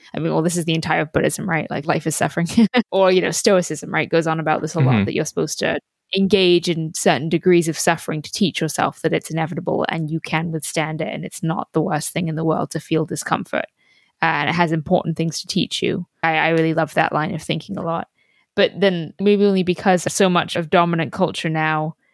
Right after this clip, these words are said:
Speaker 1: denies that, that it is, like, the pursuit of comfort, the pursuit of escaping the body. You try to avoid pain, decay, and eventual death. Fear of sprinting away from death at all costs is, like, the kind of M O of modern culture. <laughs>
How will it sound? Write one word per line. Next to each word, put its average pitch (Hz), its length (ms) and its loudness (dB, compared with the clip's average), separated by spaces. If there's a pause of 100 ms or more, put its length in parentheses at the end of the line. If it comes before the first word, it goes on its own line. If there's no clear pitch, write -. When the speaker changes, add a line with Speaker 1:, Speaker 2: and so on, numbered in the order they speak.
(260)
Speaker 1:
denies 180 360 4
that, 233 260 4
that 175 120 4
it 175 120 4
is, 170 200 2
like, 165 160 0
the 170 80 -2
pursuit 175 380 0
of 170 100 -2
comfort, - 420 0
the 160 80 -4
pursuit 160 340 0
of 156 80 -2
escaping 160 420 -2
the 160 80 -2
body. 160 240 2 (100)
You 160 100 2
try 165 320 2
to 165 180 2
avoid 160 540 4
pain, 160 340 0
decay, 151 540 2
and 147 240 -2
eventual 156 460 0
death. 151 300 2 (500)
Fear 165 220 6
of 156 160 -2
sprinting 165 580 0
away 160 220 4
from 156 180 -2
death 156 300 2
at - 80 2
all 156 160 4
costs - 340 -2
is, 156 100 -4
like, 156 160 0
the - 80 -2
kind 170 220 -2
of 160 120 -2
M 160 200 0
O 156 240 4
of 156 140 -2
modern 170 280 -2
culture. - 480 2
<laughs> - 60 -6